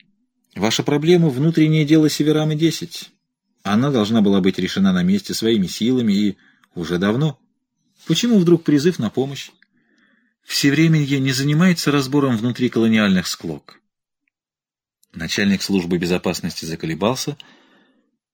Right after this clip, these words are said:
«Хотелось бы, чтобы вы составили собственное мнение». Он открыл ящик стола и извлёк оттуда папку, к которой была приколота фотография.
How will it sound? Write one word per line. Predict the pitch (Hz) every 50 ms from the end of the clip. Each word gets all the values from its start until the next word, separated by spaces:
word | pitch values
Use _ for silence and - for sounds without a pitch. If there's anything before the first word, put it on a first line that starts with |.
| _ _
«Хотелось | - - - 82 - - 127 151 156 160 147 143
бы, | 147 143
чтобы | - - 120 101 92 98
вы | 135 156
составили | - - 120 104 - - 123 131 143 147 139 135
собственное | - - 120 120 - - - 135 131 131 131
мнение». | 131 120 - 82 80 80 156 156 - - - _ _ _ _ _ _ _ _ _ _ _ _ _ _ _ _ -
Он | 113 127 139 139
открыл | 135 - - 135 139 135
ящик | 120 120 127 117 - - 110 -
стола | - - 113 110 131 151 151
и |
извлёк | 117 92 95 101 113 110 -
оттуда | 104 95 - - - 92 92
папку, | - - 98 107 - - - 135 - _ _ _ _ _ _ _ _
к | _ -
которой | - 110 - 147 135 127
была | 117 120 123 120
приколота | - 120 107 - 135 135 131 - 123
фотография. | - - - 131 120 117 92 82 82 - - 78 73